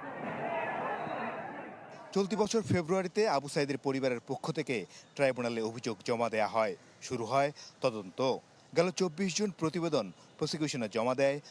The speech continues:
তদন্ত সংস্থা। যাচাই বাছাই শেষে আনুষ্ঠানিকভাবে যা দাখিল করা হলো ট্রাইব্যুনালে, যেখানে আসামি করা হয়েছে বেগম রোকেয়ার সাবেক ভিসি হাসিবুর সহ তিরিশ জনকে।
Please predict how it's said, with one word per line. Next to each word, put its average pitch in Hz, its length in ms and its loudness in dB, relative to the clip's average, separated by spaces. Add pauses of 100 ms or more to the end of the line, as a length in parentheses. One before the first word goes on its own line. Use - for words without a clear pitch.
(140)
তদন্ত 127 320 2
সংস্থা। 110 460 2 (380)
যাচাই 151 340 2
বাছাই 139 300 0
শেষে 143 340 0 (340)
আনুষ্ঠানিকভাবে 156 680 2
যা 123 120 2
দাখিল 113 280 0
করা 120 180 2
হলো 110 220 0 (320)
ট্রাইব্যুনালে, 117 520 2 (460)
যেখানে 147 380 0 (280)
আসামি 143 320 0
করা 107 180 2
হয়েছে 113 360 0 (380)
বেগম 151 280 2
রোকেয়ার 143 360 2
সাবেক 120 340 -2
ভিসি 135 300 -4 (260)
হাসিবুর 131 520 -2
সহ 131 160 0 (500)
তিরিশ 143 320 0
জনকে। 107 340 0